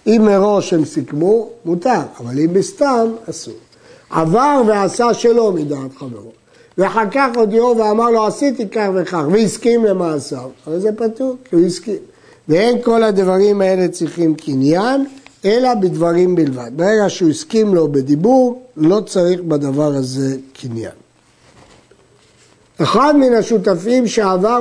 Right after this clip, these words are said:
ומכר בהקפה, נגד המנהג, או פירש בים, נגד המנהג, שזה סיכון לסחורה, או הלך למקום אחר, או שנסע ונתן בסחורה אחרת, וכל כיוצא באלו הדברים שהם נגד הסכם השותפות,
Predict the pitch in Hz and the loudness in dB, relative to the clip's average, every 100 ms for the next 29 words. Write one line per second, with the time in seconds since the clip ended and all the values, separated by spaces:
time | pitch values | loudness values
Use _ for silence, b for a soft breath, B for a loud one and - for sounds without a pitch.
0 | 226 196 170 220 233 220 220 208 214 - | 2 0 -2 0 0 2 0 0 -4 -2
1 | 196 147 113 156 226 226 202 185 175 147 | -2 -4 -4 0 0 2 2 2 2 0
2 | 127 110 104 _ b b b - 175 214 | -2 -8 -16 _ b b b -2 2 2
3 | 254 277 285 - 190 151 185 196 208 214 | 2 0 -4 -8 0 2 2 0 0 0
4 | 233 247 196 147 185 240 226 185 175 156 | 2 0 -2 -2 0 0 0 0 0 -2
5 | 135 123 151 143 165 170 202 180 269 247 | -4 -8 -6 -2 -2 -2 -4 0 2 2
6 | 175 - 151 127 101 b b b b 208 | 2 -2 -4 -6 -8 b b b b 2
7 | 220 226 214 226 220 190 226 220 190 226 | 2 2 2 0 0 0 2 2 0 2
8 | 226 190 160 160 196 190 220 220 208 202 | 2 2 0 0 0 0 0 2 2 0
9 | 214 214 208 - 214 214 220 - 226 226 | 0 0 0 0 0 2 0 0 2 2
10 | 180 170 220 233 220 208 190 185 196 185 | 0 -2 0 0 2 0 0 0 0 2
11 | 190 190 165 175 202 190 - 165 170 208 | 2 2 0 2 2 2 2 2 4 4
12 | 240 202 180 165 - 190 170 147 151 120 | 4 2 0 -2 -2 0 0 -2 -6 -8
13 | 107 - 208 214 | -8 2 4 2